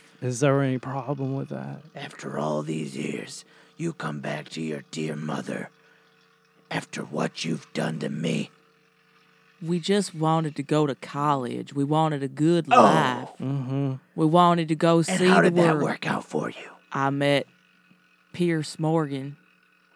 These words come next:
Speaker 3: at a Jimmy John's.
Speaker 1: He was kind of a cool guy, but kind of also not.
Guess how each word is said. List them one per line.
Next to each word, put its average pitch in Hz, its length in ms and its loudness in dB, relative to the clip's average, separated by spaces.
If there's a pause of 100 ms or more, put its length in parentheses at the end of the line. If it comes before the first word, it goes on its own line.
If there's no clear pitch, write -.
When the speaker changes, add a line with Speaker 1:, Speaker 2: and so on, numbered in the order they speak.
(580)
Speaker 3:
at 135 160 -4
a 123 80 -8 (520)
Jimmy 156 280 -4
John's. 131 640 -8 (180)
Speaker 1:
He 175 120 0
was 156 180 -2
kind 143 260 -4
of 127 100 -8
a 127 40 -12
cool 135 280 -8
guy, 135 260 -8
but 135 140 -10
kind 143 240 -8
of 135 100 -8
also 147 300 -6
not. 170 380 -8